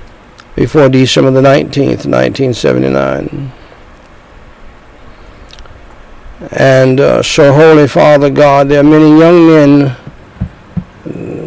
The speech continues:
that are, that are my, the age that I was when I got saved, nineteen years old, who are dying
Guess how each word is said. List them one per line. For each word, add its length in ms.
that 140
are, 380
that 560
are 760
my, 380
the 420
age 340
that 120
I 180
was 280
when 120
I 520
got 280
saved, 400
nineteen 440
years 180
old, 340
who 160
are 60
dying 600